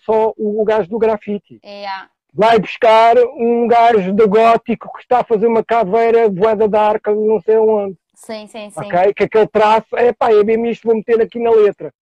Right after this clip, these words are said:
Speaker 1: Estás a
Speaker 2: Sim.
Speaker 1: ver? Isto, isto, isto abriu, o, em termos
Speaker 2: Um caminho.
Speaker 1: artísticos, nunca foi tão bom como é agora.
Speaker 2: Sem dúvida. Sim, percebo o que queres dizer. E
Speaker 1: Nós
Speaker 2: diz-me uma, diz-me uma
Speaker 1: Desculpe,
Speaker 2: coisa.
Speaker 1: n-,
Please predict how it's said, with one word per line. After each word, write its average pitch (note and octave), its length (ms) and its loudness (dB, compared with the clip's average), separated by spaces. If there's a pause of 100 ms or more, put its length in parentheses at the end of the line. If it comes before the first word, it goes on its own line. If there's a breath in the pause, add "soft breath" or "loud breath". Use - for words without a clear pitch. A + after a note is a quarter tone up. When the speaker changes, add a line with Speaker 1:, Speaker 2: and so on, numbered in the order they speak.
(180)
Speaker 1:
Estás D#3+ 220 -6
a D#3+ 80 -2
Speaker 2:
Sim. E3 80 0
Speaker 1:
ver? G#3 220 -2 (920)
Isto, A#3+ 360 -6
isto, A#3+ 220 -6
isto C4 720 -6 (280)
abriu, B3 540 0 (440)
o, B3 320 -12 (340)
em G#3 140 -2
termos C4 240 0
Speaker 2:
Um F#3+ 40 -2
caminho. A#3 280 0
Speaker 1:
artísticos, D#4+ 400 -12
nunca B3+ 440 0
foi C#4 180 -2
tão C4+ 320 0
bom A#3 240 0
como C4 180 -4
é C4 80 0
agora. G#3+ 420 -4 (180)
Speaker 2:
Sem G#3 280 -18
dúvida. F#3 440 -18 (500)
Sim, A3+ 280 -12
percebo - 340 -12
o G#3+ 40 -8
que - 80 -20
queres G#3+ 160 -8
dizer. G3 400 -12 (320 loud breath)
E D4 120 -8
Speaker 1:
Nós - 180 2
Speaker 2:
diz-me F#4 120 -10
uma, - 120 -10 (840)
diz-me D4 240 -8
uma D#4+ 100 -4
Speaker 1:
Desculpe, A3+ 260 -2
Speaker 2:
coisa. G3+ 200 -12
Speaker 1:
n-, G#3 180 -4